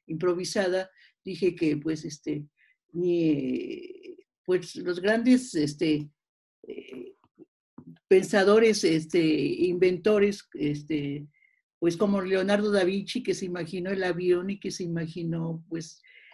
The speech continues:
eh, el viaje hacia el centro de la Tierra, <laughs> y el Julio Verne y demás, se imaginaron esta comunicación que ahorita tengo con ustedes y con todas las personas que nos están viendo y escuchando.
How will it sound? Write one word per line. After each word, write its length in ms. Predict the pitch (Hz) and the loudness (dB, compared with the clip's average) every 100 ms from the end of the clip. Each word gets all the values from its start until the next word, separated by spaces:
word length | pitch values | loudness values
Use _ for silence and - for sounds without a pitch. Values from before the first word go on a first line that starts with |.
| _ - | _ -6
eh, 500 | 160 156 156 - - _ _ 180 | -2 0 0 -4 -10 _ _ -4
el 120 | 175 | 0
viaje 520 | 196 190 202 175 156 | 0 0 -2 -2 0
hacia 480 | 151 147 147 151 143 | -2 -6 -6 -6 -8
el 100 | - | -6
centro 300 | 190 185 196 | -6 -2 2
de 60 | |
la 180 | 180 170 | 2 2
Tierra, 480 | 185 185 180 208 208 | 0 0 2 -2 0
<laughs> 40 | 214 | 0
y 160 | 175 160 - | 0 -6 -8
el 360 | - 147 175 - - | -6 -4 -4 -8 -8
Julio 280 | 214 196 196 | -2 2 4
Verne 280 | 196 190 196 | 2 2 0
y 40 | |
demás, 440 | 180 175 202 262 - - - | 0 0 0 -2 -4 -18 -2
se 140 | 240 | 2
imaginaron 640 | 220 233 233 247 277 285 262 | 4 4 8 10 10 8 8
esta 300 | 269 311 277 | 8 2 2
comunicación 800 | 262 226 214 214 202 - 240 240 | 2 2 0 0 0 0 0 2
que 80 | |
ahorita 360 | 214 208 214 208 | 0 0 -2 0
tengo 320 | 214 202 202 | 0 0 -2
con 180 | 202 175 | -4 -8
ustedes 500 | 170 - 185 185 - | -8 -2 0 0 -4
y 80 | 185 | -6
con 220 | 180 165 | -4 -4
todas 180 | 185 175 | -2 -2
las 140 | 175 | -4
personas 580 | - 151 156 175 175 - - - - | -4 -6 -6 -6 -6 -8 -18 -20 -2
que 120 | 190 | -2
nos 140 | 185 | -2
están 260 | 170 202 190 | 0 0 0
viendo 340 | 196 190 185 | 0 0 0
y 140 | 180 160 | -2 -2
escuchando. 760 | 151 - - - 143 147 147 | -4 -10 -10 -8 -8 -6 -10